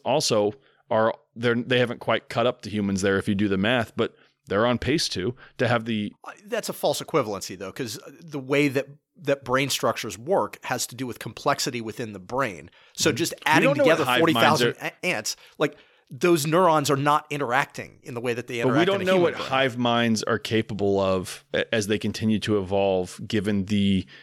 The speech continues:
Speaker 1: new environments and the new ways that they're operating in, and these new super colony systems that have never existed before.
Speaker 2: Well, uh, if you look at the hundred and fifty million years of evolution of the ant, uh, you see new and innovative ways of using the same,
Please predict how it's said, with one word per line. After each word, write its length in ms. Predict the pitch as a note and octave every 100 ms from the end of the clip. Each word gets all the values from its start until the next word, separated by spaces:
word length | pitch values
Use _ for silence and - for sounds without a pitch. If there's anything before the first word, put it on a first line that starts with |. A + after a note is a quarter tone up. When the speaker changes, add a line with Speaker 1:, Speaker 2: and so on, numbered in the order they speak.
| _
Speaker 1:
new 340 | G#2 G#2 A#2 A#2
environments 680 | G#2 F#2 G2 G2+ G2+ F#2+
and 80 | G2+
the 60 | F#2+
new 180 | F#2+ G2
ways 200 | G2 F#2+
that 100 | F2+
they're 160 | F2+
operating 460 | G2 - A2 F#2 F#2
in, 120 | F#2+
and 80 | G2+
these 140 | G2
new 120 | G#2+
super 280 | G#2 A#2+ G2+
colony 260 | G2 F#2+ F#2+
systems 400 | - A2+ G2 F2
that 40 |
have 140 | F#2 F2+
never 400 | F#2+ F#2 F2+ F2+
existed 460 | F#2+ F2 F2 - -
before. 360 | - - - - -
Speaker 2:
Well, 140 | - -
uh, 100 | -
if 280 | - G#3 -
you 80 | G3+
look 280 | F#3 G#3 G#3
at 160 | G3+
the 160 | - F3+
hundred 420 | - - F3+ F3+
and 140 | E3+ -
fifty 360 | E3+ - E3+ -
million 360 | D3+ D3 C#3 B2+
years 340 | B2+ C3+ A#2
of 180 | C3+ A2
evolution 520 | B2 B2+ B2+ - B2
of 140 | A2+ G2+
the 160 | G#2
ant, 400 | C#3+ C3+ D#2+ - _
uh, 120 | - - - F3+
you 200 | C#3+ C#3
see 460 | - - G#3 F#3 - _
new 300 | C#3+ C#3+ G3
and 100 | F3+
innovative 520 | D#3+ E3 D3+ D#3+ D3 A#2
ways 280 | C#3 C#3+
of 160 | - B2
using 420 | C3 E3 D#3+ D3
the 60 | C3
same, 680 | - - C3 C#3+ C#3+ C#3